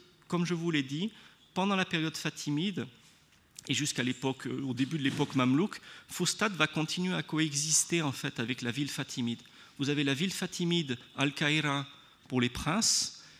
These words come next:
et Fustat, qui est la ville du peuple et le, le, le, le, le centre économique.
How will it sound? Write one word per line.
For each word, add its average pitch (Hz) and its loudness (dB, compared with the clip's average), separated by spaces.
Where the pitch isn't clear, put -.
et 143 4
Fustat, - 0
qui 143 0
est 131 6
la 131 4
ville 147 0
du 123 0
peuple - -2
et 147 4
le, 143 2
le, 123 2
le, 120 0
le, 117 0
le 117 -2
centre - -2
économique. 120 -2